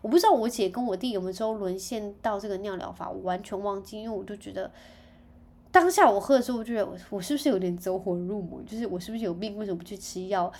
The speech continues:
就是鼻子过敏，就应该要去吃药啊。虽然我不知道有什么尘螨还是什么东西之类，但是我就小时候我就记得，只要生病就是应该要吃药，怎么会去喝尿呢？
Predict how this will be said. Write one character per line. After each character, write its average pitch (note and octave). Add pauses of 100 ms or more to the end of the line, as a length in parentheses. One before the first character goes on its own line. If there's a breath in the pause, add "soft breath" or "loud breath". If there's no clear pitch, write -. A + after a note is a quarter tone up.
(140 loud breath)
就 D4+
是 D#4 (220)
鼻 A3
子 A#3+
过 D4+
敏， F#3+
就 A3
应 A#3+
该 A3+
要 G#3+
去 A#3
吃 G#3
药 G3+
啊。 E3+ (340 loud breath)
虽 -
然 D4+
我 G3+
不 F#3+
知 C#4+
道 D4
有 G3+
什 F#3
么 F3+
尘 F#3+
螨 F#3+
还 F#3+
是 A3+
什 G#3
么 F3+
东 F3
西 F#3
之 F#3+
类， -
但 B3
是 C#4
我 A3
就 A3
小 F3
时 F3
候 A3
我 G3+
就 F#3
记 G#3+
得， F3+
只 F3+
要 G#3+
生 A#3+
病 B3
就 B3+
是 B3
应 A#3+
该 A3+
要 G#3+
吃 A3
药， A3
怎 F3+
么 F#3+
会 A3+
去 C#4+
喝 C#4+
尿 C#4+
呢？ G#3+